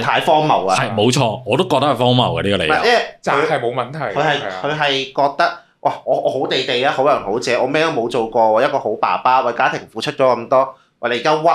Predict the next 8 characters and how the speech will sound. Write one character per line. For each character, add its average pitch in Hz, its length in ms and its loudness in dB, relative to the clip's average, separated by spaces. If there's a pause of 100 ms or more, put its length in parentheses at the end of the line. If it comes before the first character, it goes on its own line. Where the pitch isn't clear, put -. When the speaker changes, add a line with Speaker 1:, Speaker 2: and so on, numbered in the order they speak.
(140)
Speaker 1:
我 101 600 -6 (120)
喎， 117 100 -2
你， - 580 -8
你， 127 60 -6 (140)
你， 135 260 -2
誒， 123 120 -2
你 117 40 -2 (100)
屈 143 60 0